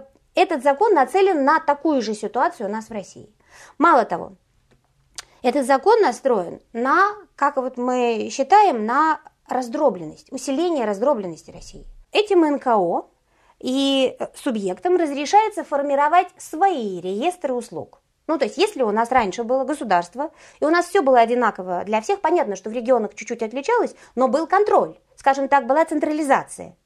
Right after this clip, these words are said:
Ну, в, в, естественно, в разумных пределах. То сейчас у нас, например, отчитался Омск,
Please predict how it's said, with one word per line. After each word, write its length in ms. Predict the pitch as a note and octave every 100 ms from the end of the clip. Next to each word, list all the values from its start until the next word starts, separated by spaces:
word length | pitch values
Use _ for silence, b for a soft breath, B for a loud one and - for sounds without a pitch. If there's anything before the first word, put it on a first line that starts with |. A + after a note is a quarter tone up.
| _
Ну, 960 | C#4 G#3+ F#3+ G3 F#3+ F#3+ F#3 G#3+ G#3+ G#3 B B B
в, 80 | -
в, 380 | G#3 F#3+ G#3 G#3
естественно, 460 | G#3+ C4+ C#4 C4+ A3+
в 40 |
разумных 380 | C4 C4+ A3 F#3+
пределах. 400 | C4 B3 F3 - b b b -
То 100 | C4+
сейчас 600 | C#4+ C4+ A#4 D5 D5 - b b
у 80 | -
нас, 180 | C#4+ C#4
например, 380 | B3+ C4+ C4 A#3+
отчитался 1200 | B3 C#4+ C#4 B3+ G#3 - G#3+ G3+ F#3 G3 G3+ - -
Омск, 480 | G#4 C#5 - -